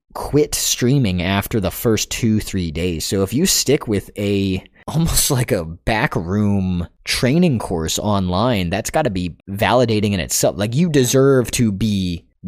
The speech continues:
doing a remote location job if you show up for all of the fucking pre-courses and, and pretense of things.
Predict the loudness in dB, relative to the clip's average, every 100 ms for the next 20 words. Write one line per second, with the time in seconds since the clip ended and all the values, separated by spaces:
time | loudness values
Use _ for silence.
0 | 0 4 4 4 2 0 0 0 -2 -2
1 | -2 -2 -2 0 0 -2 -6 -4 -2 0
2 | 0 -2 -2 -6 0 0 0 -2 -6 -6
3 | -8 -8 -10 -10 -6 -6 -6 -10 -8 -8
4 | -8 -8 -10 -10 -10 -8 -8 -8 -8 -10
5 | -10 -10 -10